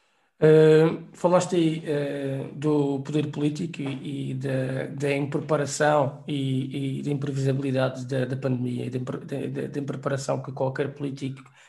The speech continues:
nesta altura enfrenta. Numa situação normal, e agora referindo ao teu caso pessoal, quando, por exemplo, tu quando foste, eh, diretora regional da cultura,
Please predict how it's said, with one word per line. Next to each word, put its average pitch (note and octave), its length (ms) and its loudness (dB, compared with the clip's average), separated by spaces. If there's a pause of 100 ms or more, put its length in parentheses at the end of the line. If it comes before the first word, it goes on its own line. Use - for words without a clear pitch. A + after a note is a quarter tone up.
(140)
nesta C#3 380 0
altura C3+ 520 -2
enfrenta. C#3 600 -6 (320)
Numa F3 180 2
situação D#3 560 -2
normal, C3+ 540 -4 (240)
e C3+ 220 -4
agora C3 200 0
referindo C#3 400 -6
ao - 60 -10
teu C#3 140 -4
caso C3+ 260 0
pessoal, - 300 -4
quando, C#3+ 240 -4
por C#3+ 120 -8
exemplo, C3+ 220 -2
tu C#3+ 140 -6
quando C#3+ 340 -4
foste, C#3 460 -10
eh, B2+ 800 -2
diretora C#3 340 -4
regional B2+ 380 -2
da B2+ 100 -4
cultura, C3 540 -6